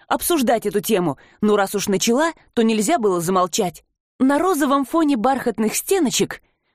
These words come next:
голеньких девочек почти не было видно, сливались. Видите ли, игра такая, чтобы их старые дяди искать могли. А на фоне черных стен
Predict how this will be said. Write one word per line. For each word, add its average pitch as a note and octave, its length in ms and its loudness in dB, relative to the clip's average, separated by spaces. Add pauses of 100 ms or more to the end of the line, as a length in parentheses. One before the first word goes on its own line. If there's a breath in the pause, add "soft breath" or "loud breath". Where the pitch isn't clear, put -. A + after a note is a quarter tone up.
голеньких C#4 600 2
девочек D#4+ 540 -2
почти E4 400 0
не D#4 140 2
было D4+ 220 2
видно, A#3+ 560 0 (220)
сливались. D#4+ 920 -2 (360)
Видите B3+ 400 2
ли, C4 180 0
игра C#4 460 0
такая, F#3+ 420 -2
чтобы A#3 300 0
их A#3 160 -2
старые B3 420 0
дяди B3 420 0
искать C#4 520 -2
могли. F#3+ 500 0 (580)
А A3+ 100 0
на G#3+ 140 2
фоне A#3+ 320 -2
черных C#4 480 0
стен F3 440 -2